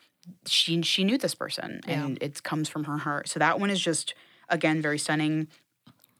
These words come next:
Speaker 1: Um, this one is, <laughs> I debated not putting this book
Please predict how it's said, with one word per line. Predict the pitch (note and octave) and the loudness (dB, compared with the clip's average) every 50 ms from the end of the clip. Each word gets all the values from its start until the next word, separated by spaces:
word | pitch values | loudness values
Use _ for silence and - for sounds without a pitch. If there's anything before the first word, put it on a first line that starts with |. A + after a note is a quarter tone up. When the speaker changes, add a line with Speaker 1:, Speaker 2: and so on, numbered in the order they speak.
| _ - - | _ -10 -4
Speaker 1:
Um, | - F#3+ F3+ F3+ E3+ E3+ E3 E3+ E3+ E3+ E3 E3 E3 E3+ - - - _ _ _ _ _ _ - | 2 4 4 6 6 4 4 2 2 2 2 2 0 -2 -8 -20 -20 _ _ _ _ _ _ 4
this | F#3 F3+ F#3+ - - - | 4 4 4 4 2 4
one | B3 B3+ C4+ C#4 C#4 C#4+ C#4+ D4 D4+ D4+ D4+ _ _ _ _ - | 6 6 6 6 4 4 4 4 4 2 0 _ _ _ _ 2
is, | F#3 F3+ F3+ F3+ F3 E3+ E3+ E3 E3 - - - - - - A3+ - - C4 C4 _ _ _ _ _ _ _ _ | 4 6 6 6 6 4 4 2 0 -2 -2 -2 -4 -4 -4 -6 -4 -4 -6 -6 _ _ _ _ _ _ _ _
<laughs> | _ _ _ _ _ _ _ _ _ _ - - - - - - | _ _ _ _ _ _ _ _ _ _ -20 -20 -20 -8 0 4
I | F#3 F#3 | 4 4
debated | F3+ F#3+ F3+ F#3+ G3 A3+ C#4 C4 | 4 4 2 4 4 4 4 4
not | B3 A3 G3+ - | 4 2 2 0
putting | - G3 F#3 F3+ E3+ | -2 -2 0 0 0
this | E3 E3 - | 0 -2 -2
book | - D3 C#3+ D3 D3 - - | -2 -2 -2 -2 -4 -10 -16